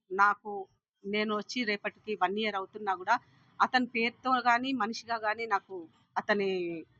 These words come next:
గుర్తింపు కూడా నాకు తెలియదు. అలాంటిది అనవసరమైన అభాండాలు రెవెన్యూ వ్యవస్థ మీద వేసి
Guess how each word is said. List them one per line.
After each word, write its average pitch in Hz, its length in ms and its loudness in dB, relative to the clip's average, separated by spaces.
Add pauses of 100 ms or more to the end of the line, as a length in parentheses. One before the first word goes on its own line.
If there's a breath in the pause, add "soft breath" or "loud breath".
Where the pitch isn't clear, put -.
(140)
గుర్తింపు 262 380 0
కూడా 247 220 6
నాకు 214 220 0
తెలియదు. 190 580 -6 (440 soft breath)
అలాంటిది 254 680 4
అనవసరమైన 220 720 -2
అభాండాలు 208 720 0
రెవెన్యూ 214 380 -6
వ్యవస్థ 202 320 -8 (120)
మీద 190 160 -6
వేసి 190 440 -6